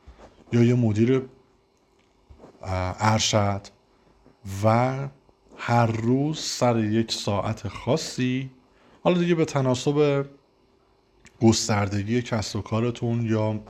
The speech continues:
حجم تعداد مشتریانتون، روزی یک یا دو بار گزارش از وضعیت بده. و این خیلی مهمه که ویدیویی هم باشه این گزارش.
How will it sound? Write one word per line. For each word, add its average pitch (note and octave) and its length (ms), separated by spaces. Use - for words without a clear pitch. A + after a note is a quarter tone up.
حجم G#2 440
تعداد G2+ 400
مشتریانتون، A2 1080
روزی A#2 280
یک A#2+ 480
یا A#2+ 120
دو A2+ 260
بار E3+ 420
گزارش A#2+ 540
از F3 100
وضعیت A2 640
بده. F2 200
و C#3+ 60
این G3 120
خیلی G3 240
مهمه E3+ 360
که F3 120
ویدیویی B2+ 640
هم C3+ 300
باشه A2+ 380
این F#2 140
گزارش. F2 640